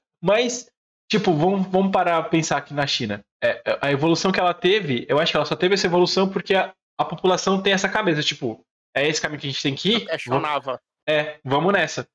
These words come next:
Speaker 1: Pá! E... Mas eu também vejo problema nisso porque,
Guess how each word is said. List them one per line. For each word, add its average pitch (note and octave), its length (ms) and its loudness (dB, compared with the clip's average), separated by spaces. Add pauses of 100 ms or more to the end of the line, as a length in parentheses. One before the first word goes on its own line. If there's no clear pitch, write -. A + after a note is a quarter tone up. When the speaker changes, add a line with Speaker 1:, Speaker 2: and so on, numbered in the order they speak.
(100)
Speaker 1:
Pá! D#3+ 420 -6
E... D3 260 -4 (1160)
Mas F3+ 160 -2
eu F#3 80 -6
também F3 260 -2
vejo F3+ 320 2
problema F3 360 0
nisso E3 300 -2
porque, A3+ 280 -14